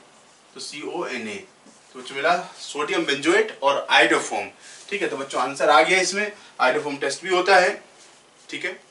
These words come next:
और बच्चों अगर आप फोर्थ ऑप्शन पे चलेंगे तो पीएच सीएच डबल बॉन्ड, और बच्चों यहाँ पर है सीएच थ्री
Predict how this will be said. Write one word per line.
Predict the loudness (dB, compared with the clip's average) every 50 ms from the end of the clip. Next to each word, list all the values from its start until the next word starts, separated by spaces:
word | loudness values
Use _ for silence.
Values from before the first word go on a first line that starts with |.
| _ _ _ -20 _ -20 -20 _ _ -20 -20 -20 -8 -6
और | -4 -4
बच्चों | -2 -2 0 2
अगर | 4 4
आप | 4 2
फोर्थ | 0 -4 2 6 6 6 8 6
ऑप्शन | 4 4 2 -4 -4
पे | -4 -4 -4
चलेंगे | -4 -2 0 2 4 4 4 2 0 -4 -12 -20 -20 -20 _ _ _ _ _ _ _ _ _ _ _ _ _ _ _ _ _ -20
तो | -20 -20 _ _
पीएच | -12 -8 -4 -4 -4 -4 -4 -6 -6
सीएच | -6 -4 -6 -6 -4 -4 -4 -4 -4 -6
डबल | -8 -6 -4 -4 0 2 2 0 0
बॉन्ड, | 0 -2 -2 -2 -2 -6 -10 -16 -20 -20 -20 -20 _ _ _ _ _ _ -20 _ _ -14
और | -12 -12
बच्चों | -12 -10 -10 -8 -6
यहाँ | -4 -4 -4 -2
पर | -2 -2
है | -2 -2
सीएच | -2 -2 -4 -4 -6 -8 -8
थ्री | -6 -4 -4 -4 -4 -6